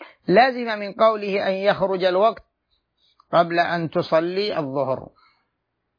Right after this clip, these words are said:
أو قبل أن تصلى الظهر". كذلك مما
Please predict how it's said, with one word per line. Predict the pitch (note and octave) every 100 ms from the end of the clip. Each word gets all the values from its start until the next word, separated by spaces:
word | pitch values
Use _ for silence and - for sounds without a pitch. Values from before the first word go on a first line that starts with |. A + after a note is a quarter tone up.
| _ _ -
أو | C#3 C#3+ C#3 B2 - -
قبل | F3 F3+
أن | E3
تصلى | - E3 F#3 F3+ E3+
الظهر". | E3 F#3 C#3+ A2+ _ _ _ _ _ _ _ _ _ _ _ _ _ _ _
كذلك | F#3 F#3+ C4 B3+ A#3 - - - _ _ _ _ _ _ _ _ _ _ _ _ _ _ _ _ _
مما | C3+ C#3+ A#3 G#3 E3 C#3 A#2+ -